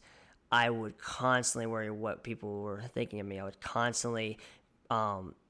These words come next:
feel uncomfortable because they thought I was just a young freshman, or,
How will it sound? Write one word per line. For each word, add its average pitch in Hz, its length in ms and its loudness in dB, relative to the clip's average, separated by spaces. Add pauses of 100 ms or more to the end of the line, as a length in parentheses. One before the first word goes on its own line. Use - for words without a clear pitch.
feel 127 340 4
uncomfortable 113 960 0
because 113 340 -2
they 117 120 0
thought 113 200 4
I 110 60 6
was 110 100 -2
just 107 140 -6
a 110 40 -2
young 117 420 0
freshman, 117 720 0
or, 110 260 -4